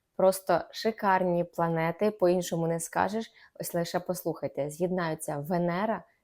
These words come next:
та Юпітер. Венера — це планета так звана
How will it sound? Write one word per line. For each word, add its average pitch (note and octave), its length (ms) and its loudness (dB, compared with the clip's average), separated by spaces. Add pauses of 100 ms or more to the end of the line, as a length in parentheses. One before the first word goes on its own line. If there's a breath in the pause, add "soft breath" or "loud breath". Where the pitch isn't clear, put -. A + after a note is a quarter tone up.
(120)
та F#3 120 4
Юпітер. D#3 580 -4
Венера — F3 540 0 (460)
це G#3+ 160 4
планета G3 500 2
так F3 220 -2
звана E3+ 480 -2